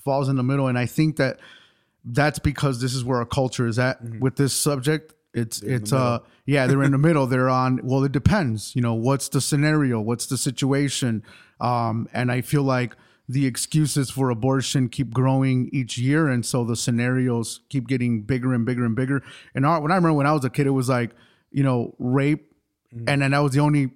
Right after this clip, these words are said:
Speaker 1: scenario people brought up. But now they bring up, you know, what kind of life is a child gonna have? Are they raised, being raised up in poverty? And, like, you have all
Speaker 2: Yeah.
Speaker 1: these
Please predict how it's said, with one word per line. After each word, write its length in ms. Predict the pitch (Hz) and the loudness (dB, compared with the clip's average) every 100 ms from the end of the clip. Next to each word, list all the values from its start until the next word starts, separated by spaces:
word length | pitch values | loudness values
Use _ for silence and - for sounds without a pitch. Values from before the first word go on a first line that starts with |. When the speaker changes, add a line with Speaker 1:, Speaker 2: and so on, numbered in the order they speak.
| _ | _
Speaker 1:
scenario 480 | - 135 131 135 123 | -2 0 2 2 2
people 240 | - 127 | 0 -2
brought 180 | 117 123 | 0 0
up. 120 | 127 | 0
But 100 | 117 | 0
now 180 | 135 170 | 2 2
they 140 | 147 | 0
bring 280 | 131 135 131 | 0 0 2
up, 280 | 127 120 123 | 2 0 -2
you 80 | 127 | -2
know, 260 | 120 113 - - - | -2 -4 -8 -20 -6
what 140 | 143 | 0
kind 120 | 151 | 0
of 80 | 127 | 2
life 200 | 135 151 | 0 0
is 80 | 135 | -2
a 80 | 131 | -4
child 280 | 151 139 131 | -2 -2 0
gonna 180 | 120 117 | -2 0
have? 340 | 147 147 135 - - | 0 0 -4 -10 -10
Are 100 | 123 | -4
they 120 | 123 | 0
raised, 340 | 127 143 127 123 | 0 0 -2 -2
being 220 | 139 127 | 0 2
raised 260 | 131 127 120 | 0 0 -2
up 100 | 107 | -2
in 100 | 104 | 0
poverty? 520 | 151 165 143 151 151 | 0 2 0 0 0
And, 100 | 123 | 0
like, 140 | 117 | -2
you 100 | 127 | 0
have 160 | 131 120 | 0 0
all 260 | 139 151 | 0 0
Speaker 2:
Yeah. 100 | 147 | 0
Speaker 1:
these 280 | 139 123 - | 0 -2 -8